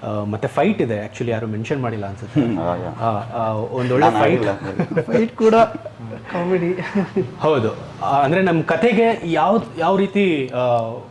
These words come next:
Speaker 1: ಫೈಟ್ ಅಂದ್ರೆ ಒಂದು ಜಗಳ ಅನ್ನೋದನ್ನ ಯಾವ ರೀತಿ, ಆ, ಸಟಲ್ ಆಗಿ ತರಬೇಕು ಅನ್ನೋದನ್ನ ನಮ್ಮ, ಆ, ಶ್ರೀಕಾಂತ್ ಅವರು ತುಂಬಾ ಚೆನ್ನಾಗಿ, ಆ, ನರೇಟ್ ಮಾಡಿ ನಮ್ಮ ಫೈಟ್ ಮಾಸ್ಟರ್ ಕೈಯಲ್ಲಿ ಮಾಡಿಸಿದ್ದಾರೆ. ಆ, ಮತ್ತೆ ಒಳ್ಳೆ ಮ್ಯೂಸಿಕ್ ಇದೆ. ಆಗ್ಲೇ ನಾವು ಇಷ್ಟೊತ್ತು, ಆ, ವಿಚಾರ ಮಾಡ್ದಂಗೆ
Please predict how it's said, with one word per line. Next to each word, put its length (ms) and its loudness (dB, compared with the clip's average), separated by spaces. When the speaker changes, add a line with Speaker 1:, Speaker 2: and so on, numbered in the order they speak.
Speaker 1:
ಫೈಟ್ 320 -2
ಅಂದ್ರೆ 240 -6
ಒಂದು 240 -10
ಜಗಳ 280 -4
ಅನ್ನೋದನ್ನ 380 -4
ಯಾವ 200 -4
ರೀತಿ, 360 -6
ಆ, 60 -6
ಸಟಲ್ 340 -4
ಆಗಿ 140 -6
ತರಬೇಕು 360 -6
ಅನ್ನೋದನ್ನ 240 -8
ನಮ್ಮ, 180 -8
ಆ, 520 -8
ಶ್ರೀಕಾಂತ್ 340 -6
ಅವರು 260 -10
ತುಂಬಾ 160 -8
ಚೆನ್ನಾಗಿ, 440 -10
ಆ, 40 -6
ನರೇಟ್ 300 -2
ಮಾಡಿ 280 -2
ನಮ್ಮ 280 -4
ಫೈಟ್ 260 -6
ಮಾಸ್ಟರ್ 280 -6
ಕೈಯಲ್ಲಿ 220 -6
ಮಾಡಿಸಿದ್ದಾರೆ. 760 -10
ಆ, 100 -2
ಮತ್ತೆ 320 2
ಒಳ್ಳೆ 320 4
ಮ್ಯೂಸಿಕ್ 520 0
ಇದೆ. 100 -2
ಆಗ್ಲೇ 380 -2
ನಾವು 200 -4
ಇಷ್ಟೊತ್ತು, 400 -6
ಆ, 480 -6
ವಿಚಾರ 320 -4
ಮಾಡ್ದಂಗೆ 600 -8